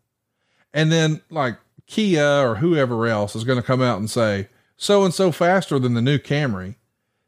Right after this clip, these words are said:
Camry never comes out and says, "We're better than those pieces of <laughs> shit." Kia, like, they're number one, so they don't talk about number two. I get that. But I think sometimes number two talks about number one so much that it makes you feel Bush.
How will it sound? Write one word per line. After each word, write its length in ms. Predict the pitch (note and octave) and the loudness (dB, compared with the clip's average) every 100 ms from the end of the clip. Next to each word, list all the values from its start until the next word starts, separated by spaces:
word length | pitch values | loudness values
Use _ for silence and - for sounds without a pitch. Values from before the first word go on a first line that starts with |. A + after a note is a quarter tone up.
| _ _ | _ _
Camry 400 | - A3+ D4 F#3 | 0 0 2 2
never 240 | D#3 F#3 D3 | 2 2 0
comes 240 | C#3 B2 | 0 2
out 160 | B2 G#2 | 0 0
and 100 | G#2+ | -4
says, 240 | A2 G2 | -4 -4
"We're 120 | A2+ | -2
better 220 | G#2+ C3+ A#2+ | 0 2 0
than 100 | G#2+ | -2
those 160 | G#2 | -4
pieces 360 | - A2 G2+ G2+ | -4 -6 -6 -6
of 100 | F#2+ | -2
<laughs> 0 | |
shit." 280 | - C3 G#2 | 0 0 0
Kia, 400 | - D3+ - F3 | 0 0 2 0
like, 240 | E3+ C#3 - _ _ _ _ _ | 0 -2 -8 _ _ _ _ _
they're 240 | E3+ F#3+ A3+ | -4 -2 0
number 260 | A3 G3+ | 0 2
one, 240 | A3 A3+ - | 2 0 0
so 80 | |
they 80 | D3+ | 0
don't 120 | D#3+ | 0
talk 200 | - D#3+ | 2 0
about 140 | C#3 A2+ | 0 0
number 160 | G#2 | -2
two. 160 | G2+ - | -4 -6
I 100 | - | -4
get 260 | A#2 D#3 D3 | 0 2 2
that. 300 | G2+ F2 - - _ _ | -2 -6 -12 -20 _ _
But 80 | D3 | -2
I 80 | F3 | 0
think 220 | G3+ G3+ | 2 0
sometimes 440 | - B3 A#3 G3 D#3 | 0 2 2 2 2
number 240 | G3+ G3+ | 2 2
two 220 | G3+ G3+ | 2 0
talks 320 | - F3 F3 | 2 0 0
about 480 | F3 E3 D3+ - B2+ | 0 0 -2 -8 -8
number 260 | D#3+ D#3 C3 | -2 0 2
one 240 | D3+ E3 | 2 2
so 180 | - C#3 | 0 0
much 300 | C3 D#3+ F3 | 2 0 0
that 120 | D#3+ | 0
it 80 | D3+ | 0
makes 300 | C#3+ F3 - | 0 -2 -2
you 60 | D#3 | -6
feel 220 | - E3 | -2 0
Bush. 600 | A2 B2 F3+ - - | 0 0 0 -2 -12